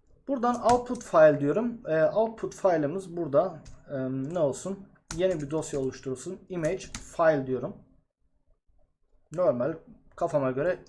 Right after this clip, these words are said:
isimlendiriyorum. B S eşittir B, e,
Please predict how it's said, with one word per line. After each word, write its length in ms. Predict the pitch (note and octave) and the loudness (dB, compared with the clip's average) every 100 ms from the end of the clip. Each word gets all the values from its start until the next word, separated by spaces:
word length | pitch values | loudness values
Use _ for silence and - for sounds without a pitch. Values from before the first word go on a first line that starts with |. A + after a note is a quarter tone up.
| - | -20
isimlendiriyorum. 800 | - - D3 C3+ B2+ B2+ B2+ A#2+ - F#3+ | -14 -8 -4 -2 -2 -4 -6 -10 -4 0
B 180 | G3+ | 2
S 280 | F#3+ E3 D3 C#3 | 0 -4 -6 -8
eşittir 600 | C#3 - - A#2+ B2 F3+ | -12 -14 -16 -16 -8 -2
B, 60 | G#3+ G#3+ G#3 - - | 0 0 -2 -14 -20
e, 120 | - | -8